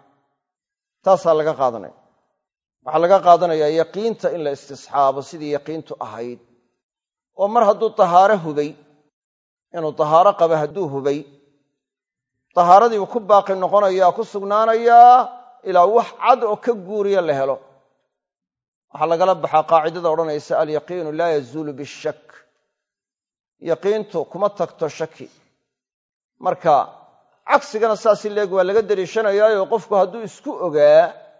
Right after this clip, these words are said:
oo uu hubay inuu weyse jaban yahay,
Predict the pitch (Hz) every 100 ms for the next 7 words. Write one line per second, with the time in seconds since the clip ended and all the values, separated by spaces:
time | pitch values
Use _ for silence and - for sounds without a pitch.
0 | _ - 208 180 165 190 233 254 254 -
1 | 165 202 180 175 147 214 208 170 160 123
2 | 117